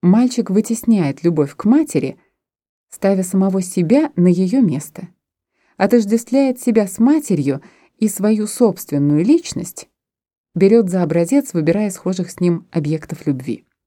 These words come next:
Таким образом, он стал гомосексуальным. В сущности, он возвратился к аутоэротизму, потому что мальчики,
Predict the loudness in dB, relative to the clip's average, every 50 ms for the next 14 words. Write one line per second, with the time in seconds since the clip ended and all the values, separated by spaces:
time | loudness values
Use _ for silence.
0 | _ _ _ _ _ _ _ _ _ _ _ _ _ _ _ _ _ _ _ _
1 | _ _ _ _ -2 -2 0 2 2 2 2 2 -2 -2 -2 -2 -4 -6 -4 -2
2 | -2 -2 -2 -4 _ _ _ _ _ _ _ _ _ _ _ _ _ _ _ _
3 | _ _ 2 2 2 2 -2 -4 -4 -2 -2 -2 -4 -6 _ -4 0 2 2 2
4 | 2 0 -4 -8 -12 -12 -10 -6 -4 -4 -4 -4 -6 -10 -10 -12 -14 -18 _ _
5 | _ _ _ _ _ _ _ _ _ _ _ _ _ _ _ _ _ _ _ _
6 | _ -8 -2 0 0 2 4 4 2 2 2 0 -2 0 2 4 4 6 6 4
7 | 2 2 0 0 -2 0 0 0 0 0 0 -2 -4 -4 -6 -10 -8 -4 -2 -2
8 | -2 -2 -2 -2 -2 -2 -2 -2 -2 -4 -6 -4 -2 -2 -2 -2 -4 -8 -10 -10
9 | -16 _ _ _ _ _ _ _ _ _ _ _ _ _ _ _ _ _ -6 -2
10 | 0 0 0 0 -2 0 0 2 4 4 4 2 0 -2 -4 -8 -12 -12 -10 -10
11 | -10 -10 -12